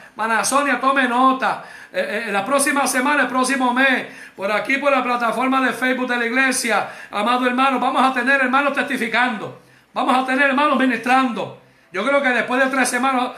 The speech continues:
el pastor Ramos está predicando. Ahora tiene que unirse la hermana Sonia a predicar. Alabe y adore, hermana Sonia. Ahora le llegó la hora a la hermana Sonia de predicar. <laughs> Le llegó la hora de testificar a los hermanos.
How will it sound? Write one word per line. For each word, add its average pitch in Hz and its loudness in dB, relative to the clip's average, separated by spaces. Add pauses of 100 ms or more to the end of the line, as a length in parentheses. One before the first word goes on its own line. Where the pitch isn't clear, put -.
(140)
el 208 -4
pastor 247 2
Ramos 262 2
está 254 0
predicando. 240 0 (200)
Ahora 254 2
tiene 262 0
que 269 -6
unirse 269 0
la 247 0
hermana 254 2
Sonia 269 0
a - -2
predicar. 226 -2
Alabe 240 2
y - 2
adore, 269 0
hermana 233 -2
Sonia. 214 -4 (540)
Ahora 269 4
le 247 2
llegó 254 0
la 262 6
hora 285 4
a - 2
la 240 0
hermana 240 0
Sonia 233 -2
de 208 -4
predicar. 190 -4 (460)
<laughs> - -16
Le 214 0
llegó 233 2
la 285 4
hora 294 4
de 277 2
testificar 277 -2
a 285 -2
los 247 0
hermanos. 226 0